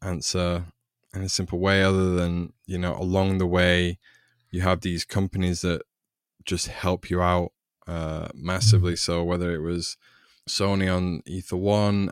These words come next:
Speaker 1: and then Epic Games for Ether One and Into the Occupation really helped promote our work and
Speaker 2: Mm.
Speaker 1: took us to shows and got us in front of eyes that we wouldn't have been able to otherwise be in front of.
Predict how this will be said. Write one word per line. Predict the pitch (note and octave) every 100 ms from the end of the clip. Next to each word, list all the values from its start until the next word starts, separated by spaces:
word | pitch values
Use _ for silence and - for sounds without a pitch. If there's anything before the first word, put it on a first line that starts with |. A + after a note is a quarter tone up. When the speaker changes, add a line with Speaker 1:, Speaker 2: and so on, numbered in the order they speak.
| -
Speaker 1:
and | F#2 F2 E2+
then | F2+ F2+ F2 F2 F2+ _ _ _ _ _ -
Epic | A2+ B2 F2+
Games | - G2 G2+ F#2+ F#2 F2+
for | - F2+ E2+
Ether | A#1+ F#2 F2+ F#2+
One | F2+ F2+ F2+ F2 E2+ F#2 _ -
and | F#2+ G2
Into | G2 -
the | F#2
Occupation | F2 - - F#2 F2+ F2
really | F2 G2+ G#2 G2+
helped | F#2+ F2+ F#2 -
promote | - F2+ F2 F2+ -
our | - F2+ E2+
work | E2 F#2 F2+ - _ _ - - _ _ -
and | F#2 F2+ E2+ E2 G#2
Speaker 2:
Mm. | -
Speaker 1:
took | - G#2
us | G2 -
to | F2
shows | - - F2 F2 E2+ F#2+
and | F#2
got | E2+ D#2
us | F2
in | F2+
front | F2+ F#2 D#2+
of | E2+ E2 - E2
eyes | F2 F#2 F2+
that | E2
we | F2
wouldn't | F2 F2
have | F2
been | F2 E2+
able | F2 E2
to | - F2+ E2 E2+ _ _ _
otherwise | F2+ F2 F2 E2
be | - F#2
in | G2
front | - G#2+ G2+
of. | G#2+ G#2+ -